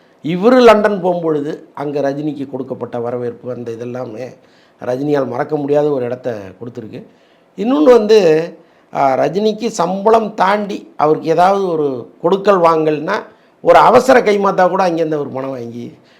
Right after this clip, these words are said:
கொடுத்துட்ருக்காரு. So, அந்த அளவுக்கு வந்து சுபாஷ்கரனோடு ஒரு நெருக்கமான மனிதரா ரஜினி மாறி இருக்காரு. இந்த நேரத்துல நீங்க "வேணாம் சார், நான் இன்னொரு இடத்துக்கு போறேன்னு" சொல்றத ரஜினி விரும்ப மாட்டார். But அஜித்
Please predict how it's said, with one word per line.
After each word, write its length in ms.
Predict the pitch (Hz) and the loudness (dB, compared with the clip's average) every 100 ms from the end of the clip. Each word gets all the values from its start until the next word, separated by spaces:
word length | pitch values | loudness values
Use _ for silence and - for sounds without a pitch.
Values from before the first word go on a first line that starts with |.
| _ | _
கொடுத்துட்ருக்காரு. 480 | 156 151 127 117 110 | -6 -4 -6 -4 -8
So, 140 | - | -6
அந்த 200 | 120 139 | -8 -2
அளவுக்கு 320 | 151 160 160 143 | 0 0 -2 -6
வந்து 80 | |
சுபாஷ்கரனோடு 800 | 139 139 139 131 127 113 113 - _ _ _ _ | -8 -8 -8 -8 -12 -12 -16 -16 _ _ _ _
ஒரு 160 | 120 131 | -10 -6
நெருக்கமான 720 | 135 165 170 165 156 156 127 104 101 | -2 -2 -2 -2 0 -2 -6 -10 -14
மனிதரா 440 | 117 127 120 120 107 | -10 -8 -8 -8 -12
ரஜினி 240 | 107 117 | -14 -16
மாறி 240 | 101 117 110 | -16 -16 -16
இருக்காரு. 280 | - 95 - _ _ _ - | -18 -20 -20 _ _ _ -6
இந்த 340 | 175 226 226 | -2 6 6
நேரத்துல 580 | 214 233 240 220 208 - - _ _ _ - | 8 6 4 2 0 -2 -10 _ _ _ -16
நீங்க 280 | 165 160 156 | -8 0 2
"வேணாம் 240 | 151 175 | 2 0
சார், 200 | 156 151 | -2 -4
நான் 160 | 143 135 | -4 -6
இன்னொரு 200 | 135 147 | -2 -2
இடத்துக்கு 300 | 127 156 135 | -4 -8 -4
போறேன்னு" 300 | 156 165 165 | 0 0 -2
சொல்றத 520 | 143 135 135 139 - - _ _ - | -8 -10 -8 -8 -8 -10 _ _ -4
ரஜினி 320 | 147 180 175 | -2 0 -2
விரும்ப 240 | 143 143 | -2 -4
மாட்டார். 300 | 131 107 104 - | -6 -10 -14 -12
But 140 | 139 131 127 | -10 -8 -8
அஜித் 500 | 185 320 320 233 - | -4 -4 -4 -4 -4